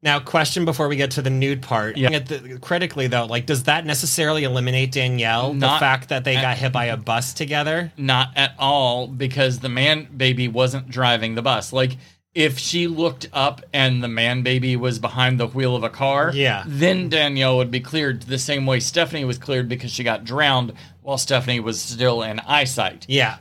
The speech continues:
Speaker 2: But because we didn't see who was driving the bus, Danielle's not cleared. She just died again.
Speaker 1: Yeah, and that, that's what makes me,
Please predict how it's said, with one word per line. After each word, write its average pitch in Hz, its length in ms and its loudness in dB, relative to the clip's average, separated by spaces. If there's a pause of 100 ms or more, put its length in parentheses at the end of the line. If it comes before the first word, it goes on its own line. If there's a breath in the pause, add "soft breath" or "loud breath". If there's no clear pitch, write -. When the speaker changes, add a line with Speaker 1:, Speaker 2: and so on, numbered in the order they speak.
Speaker 2:
But 147 300 0
because 135 400 0
we 135 140 0
didn't 131 260 0
see 170 260 -4
who 151 120 -4
was 139 160 -6
driving 123 380 0
the 113 80 -4
bus, 110 340 -2 (380 soft breath)
Danielle's 170 460 0
not 127 200 0
cleared. 160 320 -2
She 185 140 -4
just 131 260 -4
died 127 640 2 (180)
again. 117 540 0 (120)
Speaker 1:
Yeah, 147 280 0 (100)
and 180 160 2
that, 170 140 2
that's 165 200 2
what 196 120 -4
makes 170 260 -2
me, 151 260 -4